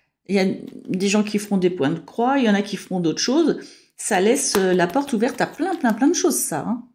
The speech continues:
vraiment, hein, je pense, hein. Du coup, là, il nous montre effectivement du point de croix,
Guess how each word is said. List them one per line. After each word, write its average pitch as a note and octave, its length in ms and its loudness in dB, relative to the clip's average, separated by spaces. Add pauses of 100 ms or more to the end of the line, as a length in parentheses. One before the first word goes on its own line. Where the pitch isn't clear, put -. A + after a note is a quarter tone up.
vraiment, A3+ 380 4
hein, F3+ 100 -2 (220)
je G#3+ 100 0
pense, F3 320 -2
hein. G3+ 140 -2 (360)
Du F#3+ 140 0
coup, B3+ 200 2
là, A3+ 140 8
il A3 200 12
nous A3+ 120 12
montre A#3 420 4 (420)
effectivement A#3 600 6
du G3 300 2
point F#3+ 200 4
de F#3+ 80 4
croix, C4+ 520 2